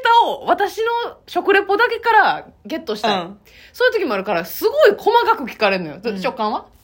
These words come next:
Speaker 1: 中のペーストはどのようにやってて。
Speaker 2: うん。しっかり味した？
Speaker 1: うん。
Speaker 2: どんな？
Speaker 1: <laughs>
Speaker 2: いや、じゃあ、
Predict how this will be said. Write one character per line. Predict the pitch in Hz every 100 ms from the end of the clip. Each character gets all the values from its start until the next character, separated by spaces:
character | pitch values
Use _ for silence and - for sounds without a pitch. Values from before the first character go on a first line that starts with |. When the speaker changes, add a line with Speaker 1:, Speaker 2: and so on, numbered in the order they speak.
| _ _ -
Speaker 1:
中 | 247 269
の | 185 -
ペ | 302 294
ー |
ス | -
ト | 254
は | 202
ど | 202
の | 190
よ | 196
う |
に | 175
や | 117
っ | -
て | -
て。 | -
Speaker 2:
う |
ん。 | 202
し |
っ | 254
か | 220
り | 180
味 | 190
し | 190
た？ | 107 -
Speaker 1:
う | 247
ん。 | - 262 254 240 196 202
Speaker 2:
ど | 214
ん | 202
な？ | 196 403
Speaker 1:
<laughs> | - - - 480 494 415 392 - 440 403
Speaker 2:
い |
や、 | 294 302
じ |
ゃ |
あ、 | 311